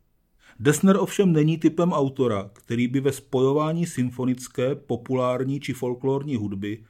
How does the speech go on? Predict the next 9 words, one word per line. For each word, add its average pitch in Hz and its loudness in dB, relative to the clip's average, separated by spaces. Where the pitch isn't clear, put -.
hledal 120 0
jen 127 0
zvláštní 113 -4
přísady 120 -6
či 123 -8
koření 113 -4
do 117 -4
základního 110 -4
materiálu. 104 -6